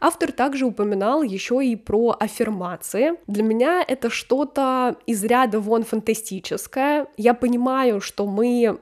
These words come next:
всё равно сами формируем наши желания, про фокус, на чём фокус, на том ты и концентрируешься, то и притягиваешь. Но аффирмации для меня пока что-то эфемерное, непонятное.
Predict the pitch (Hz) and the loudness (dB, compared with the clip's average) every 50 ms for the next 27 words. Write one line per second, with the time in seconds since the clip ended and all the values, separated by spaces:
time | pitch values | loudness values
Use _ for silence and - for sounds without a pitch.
0 | - - - - 240 220 214 180 196 214 214 240 254 254 220 - - 247 240 233 | -10 -12 -4 2 2 2 2 2 0 2 4 6 6 6 4 4 2 0 2 2
1 | 214 208 - 220 214 214 208 214 240 240 233 202 202 202 208 - - 202 185 - | 0 -2 -2 -4 -4 -2 0 4 4 4 4 4 2 -2 -2 -4 -6 -8 -6 -6
2 | 190 175 175 185 196 214 202 208 202 190 190 185 185 - 180 175 170 180 185 - | -6 -6 -4 -4 -2 -2 -2 0 0 0 -2 -2 -4 -4 -2 -2 -2 -2 -6 -12
3 | - - - - - - - 208 202 226 240 233 214 214 214 - - 185 185 - | -14 -20 -20 -20 -8 -2 0 2 4 4 4 4 2 -2 -2 -2 -4 -6 -6 -4
4 | - 190 190 180 - - 202 202 226 214 - 202 202 - - 180 175 202 196 202 | -6 -6 -6 -6 -4 0 0 0 0 0 -2 -6 -6 -4 -6 -6 -2 -2 -2 -4
5 | 196 - - 196 196 190 - 190 185 - 185 190 - - 202 220 247 226 220 220 | -4 -6 -6 -6 -6 -4 -4 -4 -4 -4 -6 -6 -6 -6 -4 -2 0 0 0 0
6 | 214 - - 208 - - 180 196 202 196 - 175 - - 196 220 254 254 226 220 | 0 -2 -6 -8 -6 -4 -4 -4 -4 -4 -6 -10 -6 -4 -2 -2 -2 -2 -4 -4
7 | 214 202 208 208 - - - - - 208 220 277 320 - - 220 - 214 214 220 | -4 -4 -4 -4 -8 -12 -14 -8 0 4 4 6 6 4 2 -2 -4 -2 -2 0
8 | 233 285 285 - 254 208 190 196 208 208 226 240 233 - 196 - 202 214 208 - | 0 -2 -2 -2 -4 -2 -2 -2 -2 0 -2 -2 -4 -4 -4 -2 -2 -2 -2 -2
9 | - 202 196 - 196 190 - - 202 208 214 214 202 185 - 185 180 185 185 180 | -4 -6 -6 -6 -8 -8 -6 -4 -2 0 0 0 -2 -2 -4 -4 -4 -2 -4 -4
10 | - 202 190 214 277 370 403 - 349 349 339 330 330 | -2 -2 -2 0 -2 -2 -2 0 0 0 2 0 -2